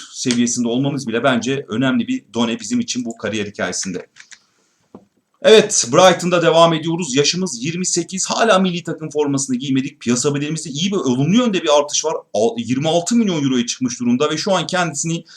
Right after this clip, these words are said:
Burnley ve Wolverhampton takımları transfer etmek istiyor. Neler yaptığına bakalım. Kırk iki kez ilk on birde forma giydiği sezonda elli üç gol yemiş.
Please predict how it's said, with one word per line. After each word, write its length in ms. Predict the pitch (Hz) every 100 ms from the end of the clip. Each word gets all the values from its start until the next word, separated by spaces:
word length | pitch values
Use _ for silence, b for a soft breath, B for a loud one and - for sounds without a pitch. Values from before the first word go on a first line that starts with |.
| B B
Burnley 400 | 123 196 180 147
ve 60 |
Wolverhampton 680 | 156 123 160 156 180 175 143
takımları 500 | 147 143 135 135 139
transfer 420 | 131 127 127 147
etmek 340 | 131 - 139 143
istiyor. 560 | - - - 160 127 - B B -
Neler 280 | 156 214 208
yaptığına 420 | 185 - 190 175
bakalım. 360 | 170 185 190
Kırk 280 | 190 185 190
iki 180 | 202 202
kez 200 | 190 160
ilk 160 | 170 165
on 180 | 160
birde 220 | 156 143 147
forma 280 | 151 151
giydiği 300 | 143 143 135
sezonda 460 | 139 139 143 151 143
elli 280 | 139 165 196
üç 140 | 196
gol 220 | - 143 117
yemiş. 360 | 127 143 -